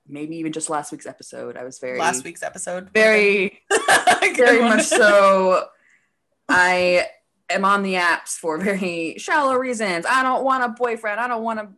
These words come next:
Speaker 1: get in a relationship. Mwah. And when I said those things, I did mean it. I was not looking for anything. And this is where life comes in.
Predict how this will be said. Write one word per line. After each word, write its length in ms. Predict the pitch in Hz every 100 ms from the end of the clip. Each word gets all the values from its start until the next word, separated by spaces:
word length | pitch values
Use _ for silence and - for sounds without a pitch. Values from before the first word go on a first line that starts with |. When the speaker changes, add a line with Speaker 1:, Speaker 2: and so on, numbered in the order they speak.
| -
Speaker 1:
get 160 | 185 247
in 100 | 226
a 80 | 220
relationship. 760 | 208 214 220 202 196 175 156 -
Mwah. 580 | 277 254 208 185 143 - _ _ _
And 480 | 180 185 180 180 165
when 140 | 196 311
I 80 |
said 220 | 359 349 359
those 180 | 180
things, 560 | - 123 120 127 - - 190
I 340 | 196 196 190
did 180 | 185 190
mean 200 | 175 156
it. 260 | - - - _
I 160 | 151 147
was 200 | 151 160
not 220 | 180 -
looking 280 | 127 135 131
for 100 | 123
anything. 640 | 123 123 127 127 135 196 196 _ _ - -
And 640 | 151 135 135 131 131 135 - - - _ _ _ _ _ _
this 140 | 170 185
is 100 | 190
where 120 | 196
life 260 | 180 190 -
comes 260 | 135 127
in. 300 | 110 107 143